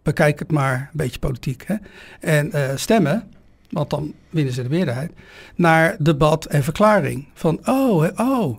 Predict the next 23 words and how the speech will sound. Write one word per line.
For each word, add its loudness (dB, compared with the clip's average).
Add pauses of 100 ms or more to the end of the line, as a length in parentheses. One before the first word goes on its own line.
(140)
wil 4
je 4
dat 0
weten? 0
Oh, 2
nou, 2
oké, -4
ik 2
kan -8
nog -6
wel -2
eens -2
kijken. -2 (520)
Dus -2
we -2
k-, -8
lopen 0
nog 0
tijdens 2
vergaderingen 0
wel 2
eens -4
aan 2